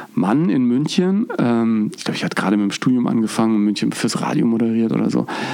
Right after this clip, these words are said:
dachte ich mir, du musst auf diesen bayerischen Fernsehpreis. Da gibt's die Fernsehjobs.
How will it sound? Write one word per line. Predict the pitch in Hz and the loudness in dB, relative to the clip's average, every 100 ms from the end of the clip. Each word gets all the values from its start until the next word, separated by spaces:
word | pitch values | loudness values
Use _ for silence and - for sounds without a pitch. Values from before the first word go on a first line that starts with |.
| - | -8
dachte | - - | -10 -2
ich | |
mir, | 120 | 0
du | 117 | 2
musst | 127 160 - | 0 0 0
auf | 139 | -2
diesen | - 139 127 135 - | 0 0 2 0 0
bayerischen | - 139 156 143 - 143 139 - - | -2 0 0 0 2 0 -2 -8 -14
Fernsehpreis. | - - - - - - - - - - - - - - - - | -8 -4 0 0 0 -2 -4 -4 -6 -8 -12 -18 -20 -18 -18 -6
Da | - - | -2 0
gibt's | 156 147 - | 2 0 0
die | - | 0
Fernsehjobs. | 127 104 95 87 - - - - - | 0 2 0 0 -2 -4 -6 -8 -8